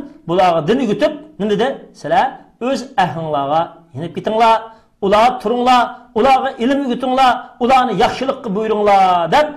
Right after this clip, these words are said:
Paýgambar sallallahu aleyhi ve sellem ularny ämli hizmet kılışky buyurgan. Çünki bular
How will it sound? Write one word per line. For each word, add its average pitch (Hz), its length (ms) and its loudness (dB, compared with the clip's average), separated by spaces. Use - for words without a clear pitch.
Paýgambar 185 440 0
sallallahu 156 300 -2
aleyhi 143 140 -2
ve 127 40 -8
sellem 175 500 -2
ularny 185 540 -2
ämli 208 340 2
hizmet - 320 -10
kılışky 147 260 -12
buyurgan. 123 280 -10
Çünki 165 420 -4
bular 254 360 2